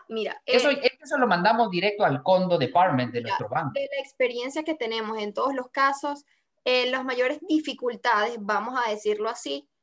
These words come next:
Speaker 1: son en dos casos, que son en el budget de la asociación, que es otro de los documentos que se solicita, y también en las demandas que tenga el condominio. Son, digamos, los factores que tienen más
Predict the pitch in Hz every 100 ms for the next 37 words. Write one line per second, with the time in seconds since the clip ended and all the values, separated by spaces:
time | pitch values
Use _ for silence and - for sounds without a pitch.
0 | _ - 262 269 269 247 262 - 180 -
1 | - - - _ _ - 247 240 240 226
2 | 214 202 196 254 302 254 262 226 233 226
3 | 240 254 254 277 269 202 196 277 - 226
4 | - 277 277 254 233 240 214 214 220 214
5 | 226 233 - 226 240 240 - 247 208 -
6 | _ _ _ 269 277 277 277 285 285 254
7 | 233 233 - 208 220 233 214 202 - 208
8 | 208 196 196 190 190 196 180 170 - -
9 | _ _ - 277 277 285 302 302 311 311
10 | 277 277 277 254 262 254 277 285 254 254
11 | 247 247 247 269